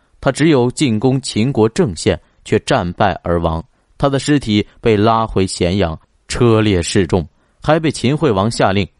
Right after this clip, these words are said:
诛灭了全家。商鞅变法时，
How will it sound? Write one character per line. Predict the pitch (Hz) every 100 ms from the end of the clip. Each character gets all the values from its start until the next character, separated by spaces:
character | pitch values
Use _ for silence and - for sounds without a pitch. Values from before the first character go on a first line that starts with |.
| -
诛 | 127 123
灭 | 113 82
了 | 78
全 | - 85 92
家。 | 101 110 _ _ _ _ _ -
商 | - 123
鞅 | 120 120
变 | 120 107
法 | 92 90
时， | - 98